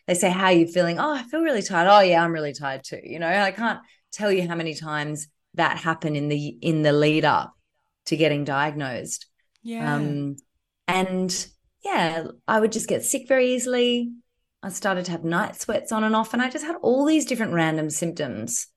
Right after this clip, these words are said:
Speaker 1: well, seemingly random. They were actually all completely connected. I had itchy skin. I, uh, yeah, I w-, was having these night sweats on and off. Like, I was waking up drenched in my own sweat and having to change my sheets and my pajamas. And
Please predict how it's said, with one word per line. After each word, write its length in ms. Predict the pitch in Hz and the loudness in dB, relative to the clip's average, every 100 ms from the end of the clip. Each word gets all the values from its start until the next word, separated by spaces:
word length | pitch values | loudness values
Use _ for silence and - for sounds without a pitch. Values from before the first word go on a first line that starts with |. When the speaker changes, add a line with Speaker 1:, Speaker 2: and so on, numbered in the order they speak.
| - | -8
Speaker 1:
well, 100 | 156 | -4
seemingly 580 | - 190 180 165 147 135 | 0 4 6 6 4 2
random. 320 | 143 135 139 | 2 0 0
They 100 | 139 | 2
were 60 | 143 | 4
actually 360 | 151 - 151 | 4 2 0
all 160 | 139 135 | 0 -2
completely 580 | - 151 - 151 - 135 | -6 -8 -2 -2 -2 -6
connected. 580 | - 139 139 - 123 - - - _ - | -4 -6 -4 -2 -4 -4 -18 -20 _ -6
I 40 | |
had 80 | 147 | -2
itchy 300 | - - - | -2 -2 -2
skin. 760 | 170 - 202 185 165 143 135 - - - _ | -2 0 2 4 4 2 -2 -6 -20 -20 _
I, 360 | 143 135 135 139 | -2 0 0 -2
uh, 480 | 135 139 139 104 - - _ - | -2 -4 -4 -8 -10 -14 _ 2
yeah, 320 | 254 160 113 | 4 4 4
I 100 | - | 2
w-, 220 | 151 156 | 4 4
was 160 | 123 156 | 2 -2
having 220 | 151 160 | -2 0
these 180 | 151 143 | 0 0
night 220 | 147 151 | 0 -2
sweats 240 | - 147 - | -2 -4 -4
on 140 | 139 | -6
and 100 | 139 | -4
off. 160 | 139 - | -6 -6
Like, 220 | 139 151 | -6 0
I 100 | 160 | 2
was 180 | 160 156 | 2 4
waking 360 | 151 151 147 | 2 2 -2
up 160 | 135 143 | -4 -6
drenched 480 | 151 139 120 - - | -6 -4 -6 -8 -6
in 260 | 139 135 - _ _ - | -6 -8 -12 _ _ -4
my 260 | 143 143 135 | 0 2 0
own 80 | |
sweat 440 | 135 - 147 131 - | 0 0 2 0 0
and 140 | 139 139 | -6 -6
having 220 | 143 139 | -6 -8
to 60 | |
change 440 | 131 139 135 135 131 | -6 -4 -4 -4 -4
my 140 | 127 | -6
sheets 420 | 127 - 120 - | -4 0 0 0
and 80 | 143 | -6
my 100 | 135 | -4
pajamas. 640 | 135 131 147 170 190 139 135 | -4 -2 0 0 0 -2 -2
And 240 | 139 139 | -4 -6